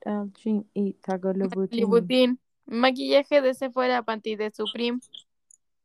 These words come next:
Speaker 2: ¿Sabes qué tengo ganas?
Speaker 1: ¿Mm?
Speaker 2: De un sushi.
Speaker 1: Mm,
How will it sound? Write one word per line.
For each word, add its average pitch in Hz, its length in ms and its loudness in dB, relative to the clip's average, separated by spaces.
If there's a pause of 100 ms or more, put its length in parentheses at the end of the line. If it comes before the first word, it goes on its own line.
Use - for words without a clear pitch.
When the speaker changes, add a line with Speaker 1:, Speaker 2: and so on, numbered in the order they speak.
(3250)
Speaker 2:
¿Sabes 269 220 -4
qué - 100 -6
tengo 403 320 -4 (1500)
ganas? 196 220 0
Speaker 1:
¿Mm? 226 60 -10 (560)
Speaker 2:
De 226 120 4
un 220 120 2
sushi. - 760 -2 (1040)
Speaker 1:
Mm, 92 240 -6